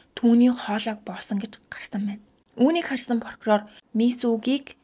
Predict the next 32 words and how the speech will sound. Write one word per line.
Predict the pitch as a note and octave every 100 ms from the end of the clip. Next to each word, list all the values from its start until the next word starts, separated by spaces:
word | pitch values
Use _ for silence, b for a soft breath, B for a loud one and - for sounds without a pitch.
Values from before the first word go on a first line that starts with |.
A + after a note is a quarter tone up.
| _ -
нэгдүгээр | A3 A3 C#4+ D4+
зэргийн | - G#3 G#3 G3
хүн | - A3 G3+
амины | F#3+ G3
эрхт | G3 - -
буруутгасан. | G3 G#3 - - G#3+ G#3 b b b
Осол | F#3+ - C#4+ C#4+
биш, | - A#3+ - _ -
төлөвлөгөөтэй | G#3+ A3 A3 - D#4 C#4+
хийсэн | A3+ G#3 G3+ G3
хэрэг | G3 -
гэж | F#3+ G3+
үзсэн | - G3+ G3
байна. | G#3 - _ _ b b
Мис | C4 D4+ D4+
үг | D4
эцсийн | A#3 - - D#4+ C#4+
үрт | - -
өөрийгөө | A3+ C4 C#4 C4+ C#4
хамгаалахын | C4+ - G#3+ A3+ C#4+ D4+ C#4
тулд | A#3+ G#3 -
хийсэн | G#3+ G#3 A#3 G#3+
гэж | G3 -
зүтгэсэн | - - G#3+ - D4
ч | - _
хэсэг | - A#3 D#4+ D4
хугацааны | A3 - G#3+ G#3+
дараа | G#3+ G#3 B3+ B B -
хэрэг | - A#3+ A#3+
хийх | G#3+ G3+ -
болсон | - G#3
шалтгаанаа | G3 - - - G#3 A3+ B3